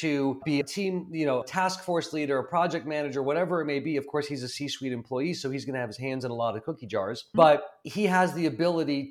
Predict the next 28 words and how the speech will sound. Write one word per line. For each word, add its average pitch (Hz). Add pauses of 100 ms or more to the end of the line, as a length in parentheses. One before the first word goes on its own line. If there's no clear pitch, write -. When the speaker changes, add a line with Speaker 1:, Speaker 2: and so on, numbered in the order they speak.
Speaker 1:
to 143
add 139
value 139
outside 147
of 113
just 139
operations. 117 (160)
Speaker 2:
Yeah. 170 (140)
Speaker 1:
He 151
can -
work 180
with -
the 160
C 160
F 143
O 147
to 131
talk 147
about 139
new 147
market 139
entry 131
and 117
viability 127
and, 117 (320)
and 131
he 139
can, 123